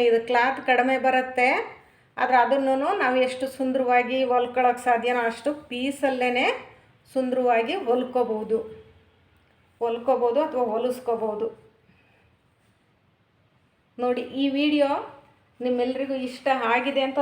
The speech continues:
ತಿಳ್ಕೊತೀನಿ. ನಾನೇ ಸ್ಟಿಚ್ ಮಾಡಿರೋಂತಹ ಬ್ಲೌಸ್ಗಳು ತುಂಬ ಚೆನ್ನಾಗಿದೆ. ಇನ್ನು ಇದು ಉಕ್ಸ್ದೆಲ್ಲ, ಆ,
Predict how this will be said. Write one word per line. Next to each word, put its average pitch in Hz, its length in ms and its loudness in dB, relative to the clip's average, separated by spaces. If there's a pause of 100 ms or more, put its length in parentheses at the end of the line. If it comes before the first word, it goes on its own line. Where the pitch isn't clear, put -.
(120)
ತಿಳ್ಕೊತೀನಿ. 247 640 -4 (3000)
ನಾನೇ 233 260 0 (140)
ಸ್ಟಿಚ್ - 280 -8 (120)
ಮಾಡಿರೋಂತಹ 220 760 -2 (140)
ಬ್ಲೌಸ್ಗಳು 214 500 -4 (1800)
ತುಂಬ 240 180 -6 (160)
ಚೆನ್ನಾಗಿದೆ. 233 520 -4 (200)
ಇನ್ನು 226 160 -4 (360)
ಇದು 220 120 -6 (220)
ಉಕ್ಸ್ದೆಲ್ಲ, 247 460 0 (760)
ಆ, - 20 -10